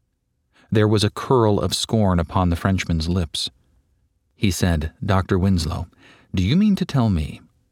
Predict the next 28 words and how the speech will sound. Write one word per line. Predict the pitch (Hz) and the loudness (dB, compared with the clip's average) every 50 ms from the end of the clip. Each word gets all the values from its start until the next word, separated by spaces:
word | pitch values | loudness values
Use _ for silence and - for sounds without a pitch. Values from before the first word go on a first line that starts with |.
| - | -4
that | - 98 117 - | -2 -2 0 0
you, | 139 131 87 78 - - _ _ _ _ _ _ _ _ - | 0 0 -2 -2 -4 -10 _ _ _ _ _ _ _ _ -4
an | 98 92 87 - - | -2 -2 -2 -2 -2
eminent | - 151 170 185 196 196 196 - - _ - | 0 0 2 2 2 2 0 -2 -6 _ -12
scientist, | - - 180 170 117 78 71 - - 110 - - - - _ _ _ _ _ _ _ - | -6 0 0 2 2 0 -2 -4 -8 -12 -12 -12 -14 -16 _ _ _ _ _ _ _ -4
believe | 95 95 92 95 110 117 143 160 - | 0 0 2 2 2 2 0 0 -2
in | - 101 95 90 | -2 0 2 2
that | 90 90 - | 2 0 0
worn-out | 87 90 101 107 131 147 135 110 98 - - | 0 0 2 2 2 2 2 2 2 0 0
superstition | - - - 113 - 120 107 - - 95 92 - 107 104 | -2 -2 -2 0 0 0 -2 0 0 0 0 2 0 0
of | - 85 78 82 | 0 0 -2 -2
the | 85 | -2
Bible | 78 85 90 85 90 107 131 113 | -2 0 0 0 0 0 -2 -2
and | - 87 80 - | -2 -2 -4 -4
Christianity?" | - - 98 - - - 90 85 82 82 87 107 - 165 180 - _ _ _ _ _ _ _ _ _ _ _ _ _ _ _ _ _ _ _ _ _ _ _ | -2 -4 -4 -4 -4 -4 -4 -2 -2 -2 -4 -4 -4 -4 -6 -6 _ _ _ _ _ _ _ _ _ _ _ _ _ _ _ _ _ _ _ _ _ _ _
"Yes," | - 87 95 139 139 - - - - _ _ _ | -2 0 0 0 0 -2 -6 -10 -12 _ _ _
said | - - 98 82 78 | -4 -2 -2 0 0
Doctor | 78 78 78 - 82 | 0 -2 -4 -4 -6
Winslow, | 82 73 - - - 76 85 113 - _ _ _ _ _ _ _ _ _ _ _ | -6 -6 -8 -8 -8 -8 -8 -8 -8 _ _ _ _ _ _ _ _ _ _ _
"I | - - 87 90 | -2 0 0 2
believe | 90 95 92 98 110 120 120 120 | 2 2 2 2 2 0 0 -2
the | 110 98 | -2 0
Bible. | 107 110 127 120 87 80 80 - _ _ _ _ _ _ _ _ _ _ - | 0 0 -2 -2 -2 -4 -6 -8 _ _ _ _ _ _ _ _ _ _ -4
I | - 85 | -2 0
believe | 82 87 85 92 110 135 120 | 0 2 2 2 2 2 2
in | 107 92 82 | 2 2 2
Jesus | - 92 90 - 87 - | 0 -2 -2 -2 -4 -6
Christ, | - - - 117 110 - 85 - - | -6 -2 -2 -2 -2 -2 -4 -8 -12